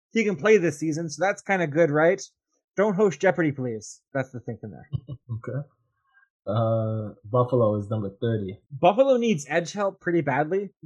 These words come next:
Speaker 1: They need a, they need a running back, but I think that Gregory Rousseau, the edge from Miami, his upside here is just too much to ignore.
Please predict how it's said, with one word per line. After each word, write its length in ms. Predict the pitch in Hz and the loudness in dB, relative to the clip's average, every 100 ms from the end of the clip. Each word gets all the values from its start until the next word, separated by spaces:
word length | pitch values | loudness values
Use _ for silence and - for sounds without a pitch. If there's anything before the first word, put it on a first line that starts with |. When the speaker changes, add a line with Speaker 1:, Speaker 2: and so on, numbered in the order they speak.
| 127 | -4
Speaker 1:
They 160 | 165 170 | -2 -2
need 360 | 170 185 220 | -2 0 2
a, 220 | 196 175 - | 2 0 -2
they 120 | 165 | 0
need 100 | 214 | 4
a 60 | 214 | 4
running 280 | 160 175 151 | 4 2 2
back, 280 | 131 123 - | 0 -2 -6
but 80 | 110 | -6
I 200 | 120 170 | 0 0
think 480 | 190 190 202 190 165 | 0 -2 -2 -2 -4
that 220 | 156 151 | -2 -2
Gregory 520 | 127 147 156 156 156 | 0 2 2 0 -2
Rousseau, 560 | 143 131 - 143 151 156 _ _ - | -2 -4 -2 0 2 0 _ _ -16
the 120 | 110 | -4
edge 180 | 151 147 | -2 -2
from 140 | 165 | -2
Miami, 460 | 131 120 131 160 170 _ _ _ - | -2 -2 -2 -6 -8 _ _ _ 0
his 200 | 190 147 | 0 2
upside 400 | 151 147 175 180 | 0 2 2 2
here 300 | 143 175 165 | 0 0 0
is 80 | 131 | 0
just 420 | - 143 - - | -2 -6 -6 -8
too 160 | - 156 | -4 0
much 260 | 139 135 | 0 0
to 120 | - | 0
ignore. 480 | 127 107 120 107 107 | -2 -2 -6 -6 -8